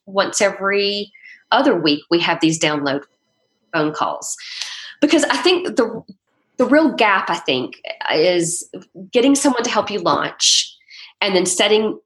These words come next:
setting you off on your own, you're free. But then, as you know, all of these big questions of small business continue to come up. No one ever figures the whole thing out.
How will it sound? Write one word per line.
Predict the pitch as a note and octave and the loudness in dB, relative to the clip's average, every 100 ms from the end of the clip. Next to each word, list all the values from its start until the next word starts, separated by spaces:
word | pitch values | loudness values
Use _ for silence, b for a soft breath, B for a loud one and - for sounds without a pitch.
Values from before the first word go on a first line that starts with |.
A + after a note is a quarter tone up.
| - | -14
setting | - C4+ B3 C4 | -2 0 2 2
you | A3+ | 2
off | G#3+ | 2
on | G3+ | -2
your | F#3+ - | -2 0
own, | E3+ E3 | 0 2
you're | E3 | 0
free. | E3 F3+ E3 D#3 | -2 0 0 0
But | F#3 | 0
then, | C#4 C#4+ A#3+ - - | 4 4 2 -4 -4
as | A3 G#3 | 0 0
you | A3 A3+ | 0 0
know, | E3 A#2 B2+ - | 0 -2 -4 -8
all | - C#4 D4 C4+ | -4 2 4 4
of | |
these | A3+ G3 | 0 -4
big | F#3 F3+ | -6 -4
questions | G#3+ G#3+ - E3+ E3+ | -6 -4 -2 -2 -2
of | E3 | -6
small | - D#3+ | -4 -4
business | E3+ E3 D3+ - b b b - | -4 -4 -6 -8 b b b -2
continue | A#3+ B3 A#3+ - - - D4+ D4 C#4+ G#3 - - _ | 0 0 0 -2 0 0 4 6 6 2 -2 -6 _
to | - | -10
come | F#3+ E3 | -6 -4
up. | - - - B B C4 | -4 -8 -14 B B 2
No | G4+ | 4
one | G#4+ B3 | 6 4
ever | A#3+ F3+ | 2 2
figures | - E3+ E3+ E3 | 2 0 0 -2
the | |
whole | F#3 D#3+ | -2 -2
thing | - C3+ | -4 -2
out. | C3 - - | -2 -2 -6